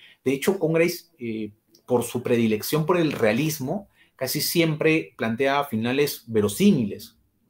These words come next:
aunque pueden ser finales abiertos, es decir, no se sabe qué pasa con el personaje, son finales que el lector puede asumir, puede entender, puede comprender. Aquí, en cambio, lo que hace Congress es más bien pro-, provocar una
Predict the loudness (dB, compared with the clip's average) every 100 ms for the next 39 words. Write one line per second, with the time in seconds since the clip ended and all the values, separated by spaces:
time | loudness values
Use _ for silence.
0 | -6 -4 -2 -4 -6 -6 -2 0 0 -4
1 | -6 -4 -2 -2 -2 0 0 -2 -10 -10
2 | -6 -4 -4 -6 -8 -10 -4 -4 -2 -2
3 | -2 -2 -6 -4 -4 -2 -2 -2 -6 -16
4 | -20 -20 -20 -8 -4 -2 0 0 -2 -8
5 | -12 _ _ _ _ _ _ -8 -2 -2
6 | 0 0 2 0 0 0 -2 -2 -2 2
7 | 2 2 0 -4 -2 -2 -2 -2 -2 -4
8 | -4 -4 -4 -2 -2 -2 -4 -4 -6 -8
9 | _ _ _ -20 -20 _ _ -4 -4 0
10 | 2 2 0 -2 0 0 2 2 4 2
11 | 0 -2 -4 -2 0 2 0 -2 -6 -4
12 | -4 -2 -4 -4 0 2 2 0 -6 -2
13 | 0 2 0 2 2 2 -2 _ _ -8
14 | -8 -4 -2 -2 -2